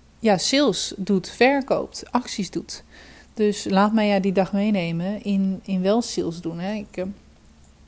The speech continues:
heb een review op die salespagina staan van, eh, Suzanne van Duin, Vrije Meid, die zegt, "Als je te weinig klanten hebt in je agenda op dit moment, dan moet je eigenlijk gewoon naar dit event." Er zijn weinig events die op dit moment, ah,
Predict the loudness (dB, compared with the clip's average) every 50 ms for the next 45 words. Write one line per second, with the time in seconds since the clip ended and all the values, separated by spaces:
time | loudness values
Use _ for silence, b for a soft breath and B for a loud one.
0 | -16 -10 -6 -4 -2 -2 0 2 4 4 4 4 4 0 0 0 -2 -6 -6 -4
1 | -4 -4 -4 -4 -6 -8 -8 -8 -8 -8 -10 -10 -8 -8 -8 -8 -8 -8 -8 -8
2 | -8 -8 -8 -8 -10 -10 -10 -8 -6 -6 -4 -4 -6 -6 -6 -4 -4 -4 -4 -4
3 | -6 -4 -2 0 0 0 0 0 -2 -2 -2 -6 -6 -4 -6 -6 -8 B B B
4 | B B B B B B B B B 2 2 2 0 -2 -2 0 0 0 0 0
5 | -2 0 0 2 2 2 0 0 0 0 -2 -2 -2 -2 -2 -2 -2 -2 0 2
6 | 2 2 2 2 0 -2 -4 -4 -4 -6 -8 -10 -12 -16 -20 -20 -20 -20 -4 0
7 | 4 6 6 6 6 6 4 2 2 0 0 -2 -2 -2 0 0 0 0 0 -2
8 | -2 -4 -6 -2 2 2 2 2 0 -6 -12 -16 -20 B B B B B B B
9 | B -4 0 2 4 4 6 6 6 6 4 2 0 -2 -2 -2 0 -2 -2 -2
10 | -2 -2 -2 -2 0 0 0 0 0 -2 -2 -4 -4 -4 -4 -6 -10 -12 -14 -14